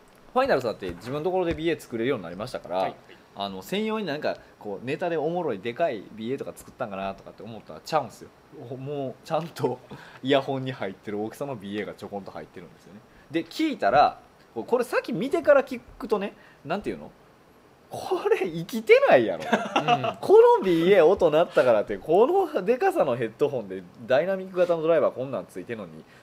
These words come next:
Speaker 1: なんぼほど効果あんねんって思うんですけど、聞いたら、「あー、ちゃんとここで鳴ってる！」って思うんですよ。
Speaker 2: ね、すごい。すごいで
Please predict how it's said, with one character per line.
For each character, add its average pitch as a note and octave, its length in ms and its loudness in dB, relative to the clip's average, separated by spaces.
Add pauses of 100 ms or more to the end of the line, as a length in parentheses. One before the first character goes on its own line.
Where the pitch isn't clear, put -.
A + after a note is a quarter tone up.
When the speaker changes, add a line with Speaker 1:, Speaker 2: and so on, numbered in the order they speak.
Speaker 1:
な A#2 180 -6
ん C3 120 -4
ぼ D3+ 100 4
ほ F#3+ 80 -2
ど G#3 160 2
効 D#4+ 260 2
果 A2+ 220 6
あ A#2 40 2
ん B2+ 60 -8
ね G#2+ 120 -8
ん - 20 -10
っ - 40 -18
て - 220 -12
思 A#3 240 2
う F#3+ 80 -2
ん B2 40 -8
で - 80 -10
す - 80 -20
け - 100 -12
ど、 A#2 180 0 (220)
聞 D4 220 -2
い - 20 -14
た A2+ 140 0
ら、 A2+ 180 2 (160)
「あ E4 240 10
ー、 - 20 8
ち D#4 80 6
ゃ D#4 60 12
ん D#4 60 8
と D4+ 100 10
こ B3+ 100 2
こ D#4+ 120 6
で C#4+ 60 10
鳴 C4+ 120 6
っ C4 80 0
て C#4 80 4
る！」 B3+ 80 6 (120)
っ - 40 4
て - 140 -2
思 G#2 160 -8
う - 40 -16
ん E3+ 60 -12
で - 0 -
す E3 60 -4
よ。 F#3+ 100 -2
Speaker 2:
ね、 - 100 -14 (120)
す - 180 -20
ご C3+ 100 -12
い。 F#2 60 -18 (500)
す - 140 -20
ご G#2 80 -20
い - 20 -20
で - 60 -20